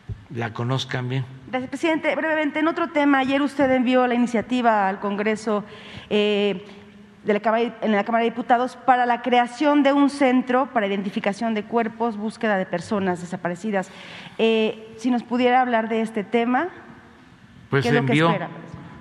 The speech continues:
Speaker 1: este, esa iniciativa al Congreso, eh, para crear estos centros de identificación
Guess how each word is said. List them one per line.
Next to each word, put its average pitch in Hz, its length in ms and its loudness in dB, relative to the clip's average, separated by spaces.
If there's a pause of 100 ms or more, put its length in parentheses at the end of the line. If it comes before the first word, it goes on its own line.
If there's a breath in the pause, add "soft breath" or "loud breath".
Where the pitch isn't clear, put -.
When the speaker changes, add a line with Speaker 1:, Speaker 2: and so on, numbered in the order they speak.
(140)
Speaker 1:
este, 120 760 0
esa 120 640 0
iniciativa 127 840 -2
al 101 540 -8
Congreso, 135 580 -4 (1000 loud breath)
eh, 107 360 -8
para 117 280 -6
crear 139 280 -2
estos - 600 -4
centros 131 480 -4
de 131 140 0
identificación 127 840 -4